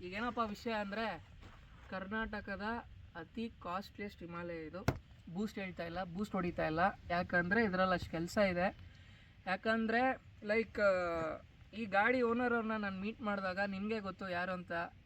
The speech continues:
as usual, our brother ಉಗೇಂದರ್ ರಾಜು ಅವರು. So, ಇವಾಗ ಇನ್ನಪ್ಪ, ಏನಪ್ಪ ವಿಷಯ ಅಂದ್ರೆ, ಇವಾಗ ಈ ಗಾಡೀಲಿ ಏನೇನ್ ಮಾಡಿದ್ದಾರೆ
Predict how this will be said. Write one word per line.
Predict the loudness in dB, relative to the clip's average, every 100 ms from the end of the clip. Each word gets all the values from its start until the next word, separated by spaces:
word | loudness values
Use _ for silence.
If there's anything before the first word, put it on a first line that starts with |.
| -8
as | -6 -6 -6
usual, | -4 -4 -6 -16 -20 -18 -8
our | -6 -4
brother | -4 -2 -2 -4 -10
ಉಗೇಂದರ್ | -8 -4 -2 -2
ರಾಜು | -4 -4
ಅವರು. | -6 -6 -6 -12 -20 -20 -20 -20 -18 -18 -8 4
So, | 6
ಇವಾಗ | 8 6 8 8 6
ಇನ್ನಪ್ಪ, | 4 2 2 4
ಏನಪ್ಪ | 4 4
ವಿಷಯ | 2 0 0
ಅಂದ್ರೆ, | 2 2 2 4
ಇವಾಗ | 4 4 2
ಈ | 0
ಗಾಡೀಲಿ | 4 8 8 6 4 2 0 -4 -4
ಏನೇನ್ | 2 4 6 6 6
ಮಾಡಿದ್ದಾರೆ | 6 6 4 6 8